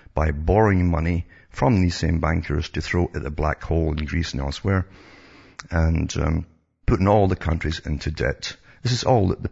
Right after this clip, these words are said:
this is the new system, you see. The bankers are to be in control. Professor Carl Quigley talked about that. And so anyway, they had a, a, a mural painted in a, in a, a town housing block,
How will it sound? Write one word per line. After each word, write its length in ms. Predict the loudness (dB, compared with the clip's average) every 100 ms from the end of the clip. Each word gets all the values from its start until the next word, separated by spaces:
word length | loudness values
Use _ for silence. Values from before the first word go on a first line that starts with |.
| -6
this 160 | -4 -4
is 120 | 0
the 60 |
new 160 | 2 2
system, 480 | 0 -4 -4 -4 -2
you 120 | -4
see. 260 | -6 -8 -6
The 80 | -4
bankers 540 | 0 -2 -2 -4 -4 -2
are 160 | -2 -2
to 80 | -6
be 140 | -6
in 120 | -6
control. 580 | -4 -6 -4 -2 0 -2 -6 -18 -10
Professor 360 | -2 -2 -2
Carl 360 | -6 -2 -2 -2
Quigley 360 | -4 -4 -2 -4
talked 380 | -4 -6 -6
about 320 | -10 -8 -8 -8
that. 320 | -10 -10 -16 -18 _ _ _ _ _ _ _ _ _ _ -20 -20 -20 -20 -20 -20 _ -2
And 360 | 0 2 2
so 140 | 2 2
anyway, 420 | 4 2 0 -2
they 80 | 0
had 200 | 0 2
a, 400 | 2 2 0 0
a, 20 |
a 40 | 2
mural 360 | 4 4 2
painted 480 | 2 0 0 -4 -6
in 140 | -4 -2
a, 200 | -2 -4
in 60 | -4
a, 200 | -4 -6 _ -16
a 100 | -14 -14 _
town 360 | -4 -2 0 -2
housing 440 | -2 -2 0 0
block, 380 | 0 -2 -4